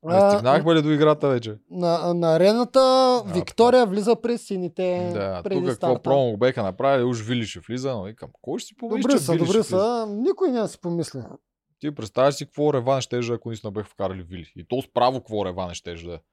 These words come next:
Speaker 2: Защо реване?
Speaker 1: Еми, ако някой се контузи, нея вместо с битка или с гласуване, просто да й кажеш, „Еми, Вили, май ще трябва да те премести от каманака, връщаш се при старейшините.“
Speaker 2: Викаш за Румен Радев може и всичките са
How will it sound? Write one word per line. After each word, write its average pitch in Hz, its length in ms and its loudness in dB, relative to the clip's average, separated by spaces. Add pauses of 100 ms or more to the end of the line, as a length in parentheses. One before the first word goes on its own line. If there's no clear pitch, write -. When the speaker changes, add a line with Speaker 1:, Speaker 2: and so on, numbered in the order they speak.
(120)
Speaker 2:
Защо 151 380 -6
реване? 165 400 -2
Speaker 1:
Еми, 120 240 -6
ако 120 200 -6
някой 160 280 -2
се - 140 -6
контузи, 143 480 -4
нея 151 200 2
вместо 143 360 -4
с 127 180 -8
битка 127 320 -8
или 117 100 -4
с 104 60 -8
гласуване, 123 440 -4
просто 131 320 -6
да 110 80 -4
й 104 60 -8
кажеш, 120 320 -2
„Еми, 120 200 -4
Вили, 127 200 -6
май 120 180 -6
ще - 80 -12
трябва 120 160 -4
да - 40 -8
те - 100 -20
премести 123 340 -6
от 101 100 -14
каманака, 123 460 -6
връщаш 120 280 -10
се 101 120 -16
при 107 80 -14
старейшините.“ 110 480 -6
Speaker 2:
Викаш 185 240 0
за 175 140 2
Румен 196 280 2
Радев 185 320 2
може 180 360 -2
и 196 200 -6
всичките - 440 -16
са 180 140 -6